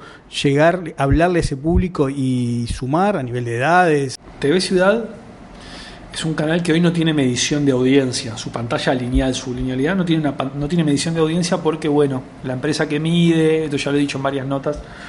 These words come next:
Speaker 2: no tiene interés en hacer hoy la inversión para, para poder medirla. Pero sí tenemos algunas fotos que tienen que ver con encuestas que realiza la Intendencia, que hay dos o tres preguntas que son relacionadas a T V Ciudad para ver a quién hoy le estamos hablando en la pantalla lineal,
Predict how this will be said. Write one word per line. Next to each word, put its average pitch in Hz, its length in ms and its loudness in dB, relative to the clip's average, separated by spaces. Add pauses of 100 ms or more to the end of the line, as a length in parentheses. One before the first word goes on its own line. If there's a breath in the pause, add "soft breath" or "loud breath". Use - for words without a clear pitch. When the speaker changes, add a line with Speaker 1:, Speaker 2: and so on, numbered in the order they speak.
(500 loud breath)
Speaker 2:
no 156 100 -2
tiene 151 160 2
interés 147 280 2
en 151 80 0
hacer 143 300 -2 (100)
hoy 147 140 4
la 143 80 2
inversión 127 360 -2
para, 131 300 0
para 127 200 -2
poder 135 200 0
medirla. 127 380 -6 (480 loud breath)
Pero 170 100 2
sí 226 120 0
tenemos 214 280 2
algunas 175 300 2
fotos 196 440 -2 (140)
que 135 100 -6
tienen 156 260 -2
que 147 100 2
ver 156 160 2
con 165 280 -2
encuestas 131 440 -4
que 151 140 -2
realiza 147 420 0
la 147 60 0
Intendencia, 160 680 0
que 135 120 -2 (440)
hay 143 160 2
dos 139 260 0
o 156 60 0
tres 151 180 -2
preguntas 160 520 0
que 151 120 -6
son 156 280 -4 (300)
relacionadas 135 480 -2
a 147 80 -2
T 147 80 -2
V 147 100 0
Ciudad 156 320 0
para 143 180 -2
ver 147 180 -2 (560 loud breath)
a 143 120 0
quién 208 320 0 (120)
hoy 180 140 4
le 185 80 0
estamos 160 340 -2
hablando 151 340 0
en 151 60 0
la 139 80 0
pantalla 143 380 -4
lineal, 147 440 -2